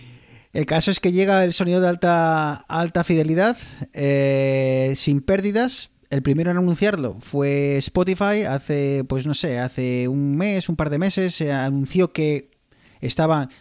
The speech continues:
trabajando en ello y, y ha llegado Apple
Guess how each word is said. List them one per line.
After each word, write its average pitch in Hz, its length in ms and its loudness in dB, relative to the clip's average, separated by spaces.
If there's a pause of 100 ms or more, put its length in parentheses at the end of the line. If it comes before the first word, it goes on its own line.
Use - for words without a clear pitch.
(240)
trabajando 135 500 0
en 220 40 2
ello 254 360 0 (440)
y, 139 1300 2 (680)
y 160 220 -2
ha 156 60 2
llegado 202 400 4
Apple 285 320 2